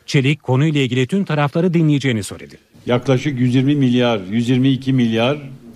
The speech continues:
Speaker 2: yıllık, e, emeklilere bir ödeme yapılıyor.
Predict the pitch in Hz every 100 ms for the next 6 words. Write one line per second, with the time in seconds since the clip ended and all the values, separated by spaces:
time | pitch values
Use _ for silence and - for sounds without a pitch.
0 | - - 101 120 120 147 - - - 101
1 | 101 101 123 127 123 117 123 143 143 139
2 | 135 117 117 117 104 90 92 87 82